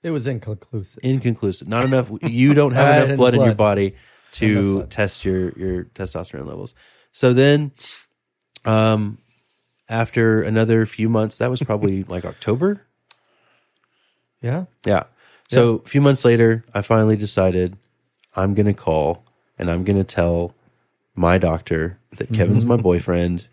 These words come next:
Speaker 2: and I need to set up an appointment for
Speaker 1: Yeah.
Speaker 2: him.
Speaker 1: Daddy Brandon
Speaker 2: <laughs> So,
Speaker 1: had to
Speaker 2: so I scheduled
Speaker 1: set it
Speaker 2: your,
Speaker 1: up for me.
Speaker 2: scheduled your appointment, and I had planned on going, but I ended up being on, like, P T O that day or whatever. I had to, I don't, I had to reschedule my lab work. So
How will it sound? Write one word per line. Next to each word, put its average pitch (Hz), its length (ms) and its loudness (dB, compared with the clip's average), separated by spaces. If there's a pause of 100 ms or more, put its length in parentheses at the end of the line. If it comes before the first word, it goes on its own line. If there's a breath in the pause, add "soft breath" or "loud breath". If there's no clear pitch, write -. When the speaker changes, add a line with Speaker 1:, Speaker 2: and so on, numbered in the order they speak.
Speaker 2:
and 87 120 -6
I 82 80 -2
need 87 140 -2
to - 100 -12
set 92 220 -2
up - 120 -2
an 101 120 0
appointment 62 400 -6
for - 180 -2
Speaker 1:
Yeah. 107 120 2
Speaker 2:
him. - 180 -8 (160)
Speaker 1:
Daddy 127 280 2
Brandon 127 540 0
Speaker 2:
<laughs> - 0 -
So, - 220 -12 (180)
Speaker 1:
had 110 200 -12
to 104 200 -12 (160)
Speaker 2:
so - 320 -4
I 127 140 0
scheduled 139 580 -2
Speaker 1:
set 143 60 4
it 131 40 4
Speaker 2:
your, - 80 4
Speaker 1:
up 120 60 -4
for 113 140 -6
me. 110 240 -8
Speaker 2:
scheduled 165 420 2
your 175 140 4
appointment, 101 500 0 (280 soft breath)
and 110 100 0
I 107 40 2
had 107 180 0
planned 147 360 0
on 104 220 0
going, 85 480 -2 (400 soft breath)
but 87 300 0
I 95 200 0
ended 90 260 -4
up 80 120 -8
being 78 140 -4
on, 67 180 -6
like, - 120 -14
P - 120 -6
T - 160 -8
O 60 60 -2
that - 120 -6
day 50 120 -6
or 50 60 -6
whatever. - 400 -8
I - 600 -12
had - 160 -12
to, 65 220 -8 (120)
I 92 120 -8
don't, 87 260 -8
I 104 140 0
had 110 80 4
to 104 80 0
reschedule 95 420 0
my 87 220 -2
lab 85 280 -4
work. 87 280 -2
So 87 240 -6